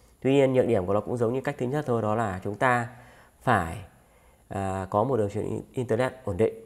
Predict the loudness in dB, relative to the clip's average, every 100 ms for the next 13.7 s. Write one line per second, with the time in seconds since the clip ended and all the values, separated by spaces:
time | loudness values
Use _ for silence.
0 | -16 -10 -8 -8 -6 -2 0 0 -2 -4
1 | -4 -6 -4 -4 -4 -2 0 0 -2 -2
2 | -2 -2 -4 -4 -4 -6 -8 -10 -8 -8
3 | -8 -6 -6 -6 -8 -10 -16 -20 -16 -4
4 | -2 0 0 2 2 2 2 0 0 -4
5 | -12 -20 -20 -20 -14 -6 -4 -2 -2 0
6 | 0 -4 -4 -2 -2 -4 -8 -8 -6 -6
7 | -4 -4 -2 0 0 2 0 -4 -14 -20
8 | -20 -12 -6 -4 -4 -4 -6 -6 -6 -6
9 | -4 -2 0 2 2 2 0 0 -6 -18
10 | _ _ _ -12 -10 -4 0 0 2 2
11 | 2 -2 4 4 4 -4 -20 -20 _ _
12 | -16 -10 -10 -8 -6 -4 -6 -8 -6 -4
13 | -4 -4 -2 -4 -4 -6 -6